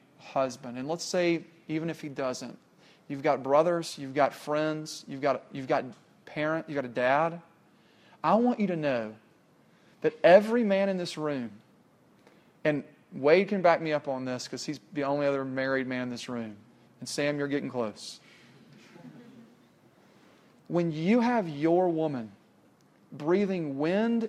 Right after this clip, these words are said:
in your sails like this, you move out into the world with utter confidence. When the prime woman in your life is saying, "I believe in you,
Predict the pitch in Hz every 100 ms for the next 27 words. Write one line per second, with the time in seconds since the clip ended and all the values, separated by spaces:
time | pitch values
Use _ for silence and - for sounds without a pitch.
0 | 220 143 139 135 160 175 - 170 151 120
1 | 107 - - 135 135 131 143 170 175 -
2 | - - _ _ _ _ _ _ - 135
3 | 196 226 220 190 180 165 160 143 135 127
4 | 113 113 117 117 113 113 110 113 107 -
5 | - - _ _ _ _ _ _ _ _
6 | _ _ _ _ _ _ _ _ _ _
7 | _ _ - - - - _ _ _ _
8 | _ 170 160 147 - 185 220 240 233 175
9 | 185 190 185 165 160 143 131 120 113 139
10 | 135 - 147 131 123 120 127 117 117 123
11 | 135 147 151 156